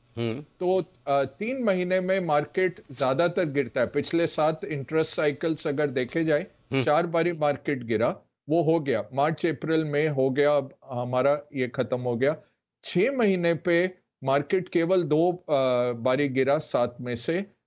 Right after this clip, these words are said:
Speaker 2: और बारह महीने में केवल एक बारी गिरा, और मार्केट अच्छा रिटर्न देता है अगले बारह महीने में, जब रेट, अ, अ, हाइक शुरू होता है, क्योंकि उस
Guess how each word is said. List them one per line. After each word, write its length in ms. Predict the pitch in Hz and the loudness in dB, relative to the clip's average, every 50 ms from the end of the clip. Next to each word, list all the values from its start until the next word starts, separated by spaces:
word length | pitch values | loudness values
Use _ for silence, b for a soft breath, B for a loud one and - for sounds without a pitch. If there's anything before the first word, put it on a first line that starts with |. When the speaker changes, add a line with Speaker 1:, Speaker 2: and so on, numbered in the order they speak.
| _ - | _ -4
Speaker 2:
और 360 | 165 156 170 196 202 202 - _ _ _ - | 0 2 2 2 0 -2 -6 _ _ _ -10
बारह 380 | 143 127 131 131 151 190 254 269 | -6 -2 0 2 2 2 0 0
महीने 360 | 262 233 190 180 175 175 170 | 0 0 0 0 2 0 0
में 200 | 170 175 180 175 | 0 0 -2 -2
केवल 340 | 175 - 170 165 175 175 160 | -2 -2 0 2 2 2 2
एक 160 | 156 156 - - | 2 0 -2 0
बारी 220 | 147 147 143 143 131 | 0 0 2 0 0
गिरा, 340 | 117 117 110 113 123 143 143 - _ _ _ - | 0 0 2 2 0 0 -2 -10 _ _ _ 0
और 320 | 147 151 160 165 170 - - | 2 2 2 2 -2 -6 -6
मार्केट 560 | 147 131 135 143 147 - - 208 220 208 - - _ - | -2 -2 -2 -2 -2 -2 -2 -2 -2 -2 -6 -12 _ -8
अच्छा 380 | 180 170 - - - - 254 254 | -8 -8 -8 -6 -2 0 2 2
रिटर्न 460 | 226 190 170 - - 156 151 147 143 | 2 2 0 2 2 0 0 0 0
देता 320 | 127 127 120 - - 123 | 0 0 0 0 2 2
है 200 | 120 113 113 - - _ _ _ _ - | 2 2 0 -4 -10 _ _ _ _ -2
अगले 340 | 131 127 131 147 160 160 | -2 0 2 2 2 2
बारह 300 | 151 139 143 135 131 139 | 2 2 2 2 2 0
महीने 360 | 139 135 131 127 131 135 143 151 | 0 -2 -2 -2 0 0 0 2
में, 180 | 160 170 170 | 2 0 0
जब 220 | 151 180 165 127 120 | 0 0 0 0 0
रेट, 360 | 120 131 151 156 151 - - | 2 2 2 2 -2 -6 -14
अ, 140 | - - 127 | -8 -2 0
अ, 880 | 123 120 120 117 113 113 110 113 - - - - - 127 113 113 113 110 | 2 2 2 2 2 2 0 -2 -4 -8 -8 -4 -2 0 0 0 0 2
हाइक 340 | 101 123 135 135 127 - | 2 2 2 2 -2 -6
शुरू 280 | - - - 151 143 143 | -6 -4 -2 0 2 2
होता 220 | 123 120 117 127 | 2 0 0 0
है, 60 | 156 156 | 0 0
क्योंकि 300 | - 180 180 170 208 196 | 0 -2 -2 0 0 2
उस 340 | 185 170 160 - - - | 2 2 0 -2 -6 -16